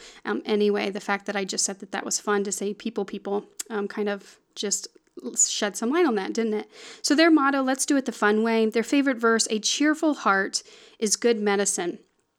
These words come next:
And that's from Proverbs seventeen twenty-two. The desire of a sanguine is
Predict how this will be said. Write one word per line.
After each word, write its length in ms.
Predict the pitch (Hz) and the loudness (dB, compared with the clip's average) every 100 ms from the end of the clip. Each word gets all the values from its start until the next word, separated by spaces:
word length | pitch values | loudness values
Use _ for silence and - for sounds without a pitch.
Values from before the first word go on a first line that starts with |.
| _ - - | _ -14 -2
And 120 | 220 | 2
that's 160 | 214 - | 2 2
from 320 | 220 220 - | -2 -2 -6
Proverbs 580 | - 208 202 214 202 - | -2 -2 0 -2 -2 -2
seventeen 800 | - 226 214 226 220 214 214 208 - | -2 -2 -2 -4 -2 0 0 -2 -8
twenty-two. 640 | - 214 214 202 226 240 - _ _ _ _ - - - | -4 -2 -2 -4 -6 -8 -12 _ _ _ _ -20 -8 0
The 80 | |
desire 640 | 269 277 254 254 320 339 339 | 2 4 6 6 6 6 6
of 260 | 254 240 | 4 4
a 60 | 240 | 2
sanguine 480 | - 240 247 277 285 | 4 4 4 4 2
is 280 | 240 247 | 2 0